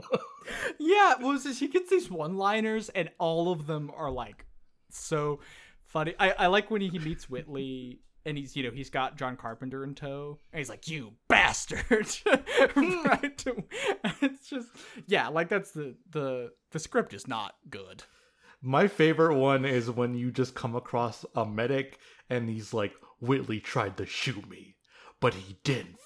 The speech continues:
Speaker 2: finish the job."
Speaker 1: <laughs>
Speaker 2: And then it just cuts.
Speaker 1: <laughs> Yes, yeah. Oh, like, that's the thing. I mean, the thing about The Thing is, again, it's a movie about social relationships, and this is a movie that is, like, completely absent of people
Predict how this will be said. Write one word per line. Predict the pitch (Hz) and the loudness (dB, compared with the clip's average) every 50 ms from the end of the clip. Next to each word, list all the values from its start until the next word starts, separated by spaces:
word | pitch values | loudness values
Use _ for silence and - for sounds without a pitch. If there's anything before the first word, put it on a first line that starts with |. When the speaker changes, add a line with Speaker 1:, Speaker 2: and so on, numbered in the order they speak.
| - | -2
Speaker 2:
finish | - 139 120 107 107 110 - - - | 0 0 0 -2 -4 -6 -8 -8 -6
the | - 127 | -6 -6
job." | 110 - - 123 127 117 110 101 - 92 92 95 98 110 - - _ _ - | -4 -2 0 2 2 2 2 0 -2 -6 -10 -12 -12 -14 -18 -20 _ _ -4
Speaker 1:
<laughs> | 208 170 - - - - - | -2 -2 -4 -6 -12 -8 -4
Speaker 2:
And | - - 135 | -4 -2 0
then | 139 147 156 | 2 4 4
it | 170 151 | 4 4
just | 156 160 - - | 2 -2 -4 -4
cuts. | - - 160 165 254 262 - - 196 - - - - - - 494 | 0 4 4 4 4 4 0 -6 -8 -8 -10 -10 -6 0 2 4
Speaker 1:
<laughs> | 381 - - - | 4 2 2 2
Yes, | 427 - - - 359 269 - - - - - - - - | 2 4 6 6 4 4 2 -4 -12 -12 -14 -14 -14 -10
yeah. | 294 262 254 - - - - 254 240 - - - - - - - - - - - - - - - - 466 - - - - - _ _ - - - | -6 -6 -6 -6 -8 -8 -8 -8 -8 -10 -12 -16 -18 -18 -18 -18 -18 -14 -10 -8 -8 -8 -10 -12 -14 -14 -12 -12 -14 -14 -18 _ _ -16 -10 -8
Oh, | 180 190 190 190 190 185 185 180 175 156 156 - | -4 -4 -2 0 0 0 2 2 2 0 0 -2
like, | 214 220 | -2 0
that's | - 415 392 - | 0 0 0 -2
the | - 214 | -4 -4
thing. | - - 196 190 190 185 175 170 156 - _ _ | -4 -2 -2 -2 -2 -2 -4 -8 -14 -16 _ _
I | - 156 | -4 -4
mean, | 143 143 139 - | -4 -4 -8 -8
the | - | -10
thing | - - 165 175 | -8 -8 -6 -6
about | 190 180 185 180 - | -6 -6 -8 -10 -12
The | 175 | -14
Thing | - - 220 208 147 | -12 -10 -8 -8 -8
is, | 120 123 - | -8 -8 -6
again, | 160 156 185 175 | -4 -2 -2 -2
it's | 147 127 - | -2 -4 -8
a | - 147 | -8 -8
movie | 156 170 165 175 | -8 -8 -8 -8
about | 151 127 131 131 135 131 - | -8 -6 -6 -6 -6 -8 -10
social | - - 131 131 - 143 123 | -12 -12 -10 -10 -12 -12 -14
relationships, | 120 117 127 131 120 - 135 127 - 143 143 139 - - | -14 -14 -14 -16 -16 -16 -14 -14 -12 -12 -12 -12 -14 -14
and | - 147 | -14 -12
this | 135 139 | -10 -8
is | 147 147 151 | -8 -8 -8
a | 147 | -8
movie | 131 135 131 127 135 | -6 -6 -8 -6 -8
that | 131 139 131 | -8 -8 -10
is, | 127 - | -10 -10
like, | 135 117 - | -12 -12 -10
completely | - 131 127 - 135 127 127 120 117 | -12 -12 -12 -12 -14 -14 -14 -14 -14
absent | - - 113 117 - - 147 135 - - | -14 -14 -14 -14 -12 -10 -10 -10 -8 -8
of | 143 151 - | -8 -8 -4
people | - - 208 160 156 147 190 190 202 196 - | -2 0 0 0 0 0 0 0 0 -2 -6